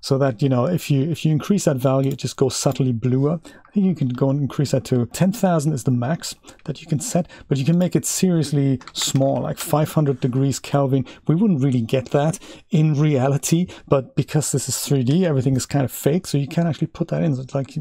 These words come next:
maybe she's, she's Dazzle from hell now. Crazy stuff.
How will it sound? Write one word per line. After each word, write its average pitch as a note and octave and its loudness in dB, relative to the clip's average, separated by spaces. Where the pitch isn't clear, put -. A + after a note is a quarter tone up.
maybe D#3 0
she's, D3 -2
she's - -4
Dazzle C#3+ 2
from C3 0
hell D#3+ 2
now. C#3+ -6
Crazy D#3 0
stuff. - -8